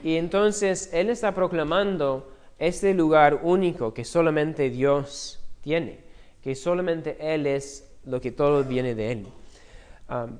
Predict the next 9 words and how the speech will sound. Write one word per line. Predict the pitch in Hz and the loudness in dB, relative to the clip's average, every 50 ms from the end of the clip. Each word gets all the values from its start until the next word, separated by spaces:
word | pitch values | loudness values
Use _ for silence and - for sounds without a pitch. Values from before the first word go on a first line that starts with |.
| - - - | -16 -16 -14
si | - - 165 | -6 -6 -2
queremos | - 170 160 165 170 175 175 156 | 2 4 6 6 6 6 2 0
entrar | 165 160 160 160 151 151 151 | -2 -2 2 2 2 2 2
más | 151 156 151 151 - | 0 -2 -2 -2 -4
en | 151 143 | -6 -6
detalles, | 127 123 120 - 175 170 185 180 160 135 123 135 135 - - - - - - | -6 -6 -4 -2 0 0 2 2 0 -2 -4 -6 -8 -14 -18 -20 -20 -12 -6
la | 139 139 147 143 143 143 | -2 2 2 2 2 2
palabra | 143 143 139 143 160 190 214 214 202 170 156 123 - - | 0 0 2 4 4 4 4 6 6 4 4 4 0 0
para | - 139 135 131 127 120 120 98 - - | 2 4 4 4 4 2 2 0 -4 -8